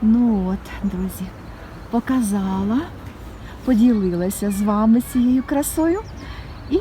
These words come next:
хочу завершити на цьому відео. Побажати вам усього-усього найкращого,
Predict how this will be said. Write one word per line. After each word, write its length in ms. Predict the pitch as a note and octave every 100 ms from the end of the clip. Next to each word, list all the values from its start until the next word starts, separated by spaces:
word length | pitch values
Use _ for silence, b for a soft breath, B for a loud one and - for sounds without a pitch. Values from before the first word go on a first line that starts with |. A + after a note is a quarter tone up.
| C#5+ A4
хочу 340 | - G#4+ E4
завершити 640 | A#3+ A#3+ A3+ A3+ A#3+ G#3+ G#3
на 140 | G3
цьому 320 | - G#3+ G3+
відео. 600 | F#3+ F#3 F#3 G3+ A3+ D#4 A4 - - - - - - - - - - - - - - - - - -
Побажати 540 | G#3+ A#3 A#3 A3+ A#3
вам 340 | G3+ G#3 G#3+ - - - - - - - - G#3+
усього-усього 800 | - F#4+ G#4 G4+ F4+ F#4+ F4+ F4
найкращого, 1000 | E4 E4 D4 C#4 A3+ - - D#3+ D#3+